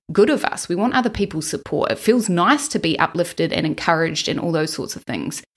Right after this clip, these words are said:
But it does shape the way that we view our lives as adults as well, these sorts of experiences.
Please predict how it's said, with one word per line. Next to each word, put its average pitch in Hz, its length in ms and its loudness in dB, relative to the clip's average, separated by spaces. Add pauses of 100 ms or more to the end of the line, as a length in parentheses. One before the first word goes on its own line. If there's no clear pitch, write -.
(400)
But 208 220 2
it 214 120 2
does 254 240 6
shape 233 320 6
the 196 100 2
way 190 180 4
that 180 140 2
we 170 120 2
view 185 240 2
our 170 120 4
lives 175 320 2
as 135 160 -4
adults 190 400 0
as 143 160 -4
well, 202 200 0
these - 200 -4
sorts - 240 -8
of - 60 -10
experiences. - 920 -8